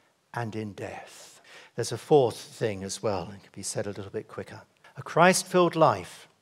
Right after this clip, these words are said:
is a life that lives in a manner worthy of Jesus.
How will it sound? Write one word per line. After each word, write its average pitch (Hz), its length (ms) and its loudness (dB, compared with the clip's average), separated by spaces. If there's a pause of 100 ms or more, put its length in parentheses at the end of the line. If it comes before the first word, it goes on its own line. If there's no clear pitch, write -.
(320)
is - 180 -4
a 120 80 -2
life 139 580 2
that - 160 -4
lives 131 400 4
in 135 160 -2
a 135 40 2
manner 131 360 0
worthy 117 800 4 (540)
of - 180 -10
Jesus. 98 720 -6